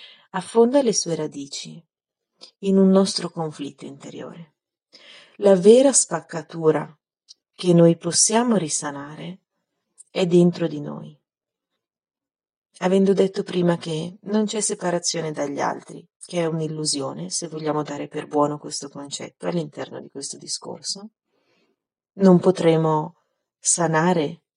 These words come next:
la relazione con gli altri, perché gli altri fanno parte di noi.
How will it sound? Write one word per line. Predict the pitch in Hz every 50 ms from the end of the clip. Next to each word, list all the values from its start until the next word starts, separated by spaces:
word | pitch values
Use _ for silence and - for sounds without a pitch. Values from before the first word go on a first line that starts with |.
| _ _ _
la | 170 160 147
relazione | 147 151 147 147 147 - - 160 151 143 143
con | - - 147
gli | 143 143
altri, | 143 135 131 143 143 - 160 160 - -
perché | _ 170 160 - - 156 156
gli | 147 135
altri | 131 139 147 - 175 175
fanno | 170 - 160 147 147 143
parte | 143 147 143 143 - - 156
di | 160 151 151
noi. | 156 156 151 160 170